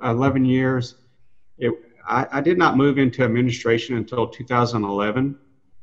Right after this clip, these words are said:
and, and that's when I, um, accepted my first dean's position. And I served as a dean for two years at my first institution, then eleven months at the second one, then became a vice president. Uh,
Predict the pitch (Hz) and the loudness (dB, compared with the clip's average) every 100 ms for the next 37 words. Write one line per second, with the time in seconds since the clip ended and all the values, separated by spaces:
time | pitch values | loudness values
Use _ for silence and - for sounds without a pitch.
0 | - 107 107 - 101 113 113 - 113 107 | -12 -8 -8 -10 -8 -6 -6 -2 -2 -2
1 | 104 - - _ _ _ - 113 107 101 | -4 -10 -20 _ _ _ -8 -6 -4 -4
2 | 98 101 _ 120 - 117 113 110 - 120 | -6 -10 _ -8 -6 -6 -4 -4 0 0
3 | 113 - 101 110 120 - 127 123 131 - | -2 -4 -2 0 -2 -2 -4 -2 -4 -6
4 | 131 127 - _ - - - - - 120 | -6 -6 -12 _ -20 -20 -20 -20 -8 -2
5 | 123 123 175 202 170 127 113 117 120 127 | 0 0 0 2 2 4 2 0 0 0
6 | 123 - - 139 135 131 127 120 110 104 | -2 -6 -2 0 2 2 2 0 -2 -2
7 | - 120 127 113 - 117 113 110 113 110 | 0 -2 -2 -6 -4 -6 -4 -4 -2 0
8 | 120 131 127 113 117 120 - - - _ | 0 2 0 2 0 -2 -10 -20 -20 _
9 | _ _ _ - - - - 156 160 127 | _ _ _ -8 -8 -8 0 0 2 0
10 | 113 107 107 - - _ _ 123 123 117 | 0 -2 -2 -6 -20 _ _ 0 0 0
11 | 123 110 113 110 - 175 170 - - - | 0 2 2 2 2 2 2 -4 -10 -14
12 | _ - - - - - - - - - | _ -20 -20 -20 -20 -20 -18 -18 -14 -6
13 | 117 110 107 | -2 -2 -4